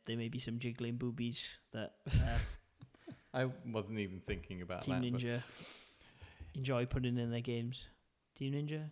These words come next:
Speaker 2: Team Ninja are s-,
Speaker 1: Yeah.
Speaker 2: uh, yeah.
Speaker 1: Yeah.
Speaker 2: I get confused sometimes with Team Ninja and Ninja Theory.
Speaker 1: Yeah, exactly.
Speaker 2: <laughs>
Speaker 1: That's
Speaker 2: But
Speaker 1: what I
Speaker 2: yeah,
Speaker 1: was
Speaker 2: Team
Speaker 1: just,
Speaker 2: Ninja
Speaker 1: just
Speaker 2: are,
Speaker 1: checking.
Speaker 2: uh, working on with, with another studio, I think. So, yeah.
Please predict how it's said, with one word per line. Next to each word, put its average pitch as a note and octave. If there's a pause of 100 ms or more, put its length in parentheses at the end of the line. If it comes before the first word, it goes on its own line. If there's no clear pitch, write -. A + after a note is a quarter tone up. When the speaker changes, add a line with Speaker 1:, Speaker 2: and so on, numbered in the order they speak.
Speaker 2:
Team F3
Ninja C#3+
are C3
s-, C3+
Speaker 1:
Yeah. D3 (120)
Speaker 2:
uh, C#3 (1000)
yeah. B2 (200)
Speaker 1:
Yeah. D3+
Speaker 2:
I A#2+
get D3+
confused C3+
sometimes G#2+
with F#2+
Team G#2
Ninja G2+
and G2
Ninja F#2
Theory. F#2 (180)
Speaker 1:
Yeah, A#2+ (100)
exactly. C3 (180)
Speaker 2:
<laughs> -
Speaker 1:
That's D3+
Speaker 2:
But -
Speaker 1:
what C#3
I -
Speaker 2:
yeah, C#3
Speaker 1:
was C#3
Speaker 2:
Team G3
Speaker 1:
just, E3+
Speaker 2:
Ninja E3+
Speaker 1:
just C#3+
Speaker 2:
are, C3+
Speaker 1:
checking. B2 (160)
Speaker 2:
uh, A#2
working A#2
on G#2+
with, A2+
with A2
another G2+
studio, F#2+ (100)
I F#2
think. F#2 (280)
So, F#2+ (920)
yeah. B3